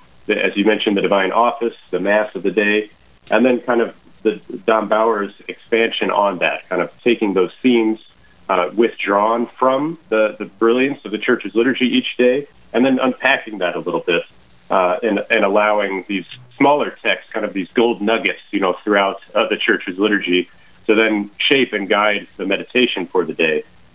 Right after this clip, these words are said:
which can amount to, you know, a page, two pages per day. Uh, you know, it's very doable in that regard. And then it can shape a full year's worth of,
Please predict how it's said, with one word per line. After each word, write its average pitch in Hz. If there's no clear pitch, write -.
which -
can 107
amount 98
to, 90
you -
know, 87
a 98
page, 135
two 139
pages 127
per 107
day. 117
Uh, 98
you 104
know, 101
it's -
very 110
doable 127
in 113
that 120
regard. 120
And 123
then 127
it -
can 120
shape 135
a 92
full 110
year's 101
worth 95
of, 87